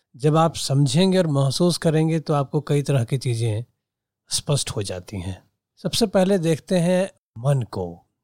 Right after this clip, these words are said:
जो आपका मन है वो किस तरह से आपके जीवन में शामिल है। जीवन की शुरुआत में जब आपको भाषा का ज्ञान नहीं होता तो इन दिनों आप शारीरिक संतुलन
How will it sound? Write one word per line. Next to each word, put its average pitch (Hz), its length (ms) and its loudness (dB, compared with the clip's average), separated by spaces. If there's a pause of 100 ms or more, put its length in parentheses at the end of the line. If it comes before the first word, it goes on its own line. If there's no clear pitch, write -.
(400)
जो 175 120 0
आपका 196 280 2
मन 120 380 -2
है 92 400 -12 (440)
वो 160 140 -4 (100)
किस 208 200 0
तरह 185 180 4
से 175 140 0
आपके 156 300 2
जीवन 131 320 2
में 127 140 4
शामिल 95 420 -4
है। 90 180 -8 (540)
जीवन 190 320 4
की 214 160 0
शुरुआत 143 500 0
में 147 300 0 (500)
जब 123 360 0 (120)
आपको 123 480 -2
भाषा 123 400 -2
का 156 160 -2
ज्ञान 135 280 0
नहीं 123 380 0
होता 95 320 -6 (680)
तो 143 120 2
इन 139 120 2
दिनों 139 380 0 (320)
आप 120 260 0 (400)
शारीरिक 165 520 2
संतुलन 147 640 -2